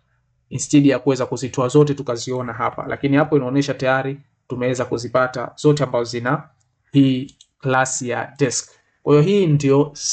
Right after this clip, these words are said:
query selector all. Natumai unaona tofauti uliopo baina ya ile ya kawaida tuliojifunza katika video iliyopita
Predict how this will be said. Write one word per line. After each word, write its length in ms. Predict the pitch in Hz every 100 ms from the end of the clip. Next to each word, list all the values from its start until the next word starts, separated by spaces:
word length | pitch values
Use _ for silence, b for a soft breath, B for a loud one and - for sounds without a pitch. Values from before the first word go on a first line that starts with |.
| -
query 240 | - 165
selector 480 | 160 139 143 143 131 -
all. 200 | 123 113
Natumai 320 | 120 147 180
unaona 380 | 160 156 160 147
tofauti 400 | 143 135 143 127
uliopo 240 | 143 139
baina 280 | 127 120 120
ya 60 |
ile 120 | 143 170
ya 60 | 147
kawaida 500 | 147 147 170 160 b b b _ _
tuliojifunza 460 | - 131 139 151 147
katika 240 | 139 -
video 160 | 139 143
iliyopita 460 | 135 139 151 151